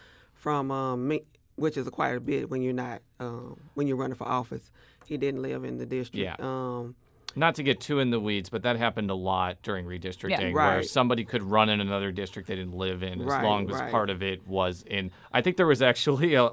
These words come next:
Speaker 2: a lawsuit that your father spearheaded it that, uh, decided that. That is a, that is a subject, though, for a whole nother podcast, but
Speaker 1: Right.
Speaker 2: continue.
Speaker 1: Okay, so I'll go back to,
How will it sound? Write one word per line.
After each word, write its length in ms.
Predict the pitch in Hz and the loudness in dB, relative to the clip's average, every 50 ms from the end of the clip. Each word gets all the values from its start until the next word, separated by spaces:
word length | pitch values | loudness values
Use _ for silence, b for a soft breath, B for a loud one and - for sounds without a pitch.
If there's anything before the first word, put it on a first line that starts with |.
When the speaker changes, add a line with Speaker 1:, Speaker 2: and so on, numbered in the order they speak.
| - - - | 2 -2 -2
Speaker 2:
a 60 | 117 | 0
lawsuit 800 | 104 104 110 117 123 131 131 - - 123 117 110 104 101 95 - | 2 4 6 6 8 6 6 4 0 -4 -2 0 -2 -2 -2 0
that 220 | 117 107 104 - - _ _ - | 0 0 0 0 -4 _ _ -10
your 160 | - 113 117 110 | -6 -4 -4 -4
father 640 | 117 - 127 117 117 117 110 110 104 101 98 - B B B B | 0 4 6 6 8 8 6 4 2 0 0 -4 B B B B
spearheaded 720 | B - - - 214 220 196 139 127 113 110 107 104 95 | B -6 2 6 8 8 8 8 8 6 6 6 4 4
it 280 | 98 98 98 101 101 101 - b b b b b b b b | 4 4 4 2 0 -4 -10 b b b b b b b b
that, 340 | 104 101 113 113 110 107 107 - | 2 4 6 6 6 6 4 4
uh, 240 | 113 107 104 98 95 | 4 4 6 4 2
decided 720 | 92 - - 113 104 - - 117 110 110 101 98 90 85 | 0 -2 -4 -4 -2 0 2 2 2 2 2 0 -2 -2
that. 340 | 98 92 90 92 92 - - | -2 -2 -2 -2 -6 -2 2
That 240 | 117 117 123 123 123 | 4 4 4 4 4
is 180 | 120 110 95 107 | 2 0 0 2
a, 280 | 104 98 92 95 92 - _ _ | 2 2 2 0 -2 -6 _ _
that 120 | - 120 120 | 0 0 0
is 80 | 127 107 | 0 -2
a 60 | 104 | -4
subject, 420 | - - - 92 92 98 92 - | -4 -4 -4 -2 -2 -4 -4 -4
though, 160 | - 95 95 90 | -4 -4 -4 -4
for 180 | - 95 92 | -6 -6 -8
a 40 | 92 | -6
whole 140 | 90 90 90 90 | -6 -6 -6 -6
nother 220 | 90 87 85 85 | -6 -8 -8 -10
podcast, 440 | - - - 87 - - - - 160 147 | -8 -6 -6 -6 -6 -8 -10 -8 -6 -6
but 140 | 143 - | -4 -4
Speaker 1:
Right. 140 | - - - | -4 -4 -4
Speaker 2:
continue. 500 | - 196 196 - - 107 95 95 92 - - _ b b b b b | -4 -6 -6 -4 -4 -6 -4 -6 -10 -12 -16 _ b b b b b
Speaker 1:
Okay, 320 | 147 151 151 - 320 302 | -4 -4 -4 -4 -8 -8
so 140 | - - 120 | -8 -8 -8
I'll 140 | 127 131 127 | -8 -6 -8
go 120 | 127 131 | -8 -10
back 240 | 127 131 127 - - | -10 -10 -10 -10 -10
to, 220 | - - 127 127 | -8 -8 -8 -8